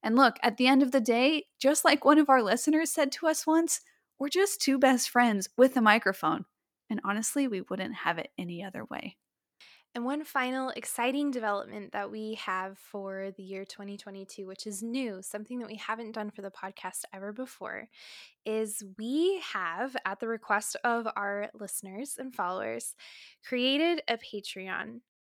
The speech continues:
Speaker 2: So if you value our work and are looking for a way to set up monthly donations to the podcast,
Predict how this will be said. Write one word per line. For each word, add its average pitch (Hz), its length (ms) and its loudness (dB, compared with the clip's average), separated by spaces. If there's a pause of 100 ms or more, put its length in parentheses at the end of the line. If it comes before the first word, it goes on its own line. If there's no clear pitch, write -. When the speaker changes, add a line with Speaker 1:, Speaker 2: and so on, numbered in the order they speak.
(240)
Speaker 2:
So 233 320 0
if 247 160 -6
you 262 120 -6
value 262 360 -4
our 311 180 -2
work 220 320 -10
and 220 100 -8
are 208 120 -6
looking 226 280 -8
for 247 200 -6
a 240 60 -2
way 196 240 -4
to - 140 -10
set 208 240 -2
up 208 160 -4
monthly 202 420 -8
donations 220 680 -8
to - 120 -16
the 254 100 -10
podcast, 180 720 -8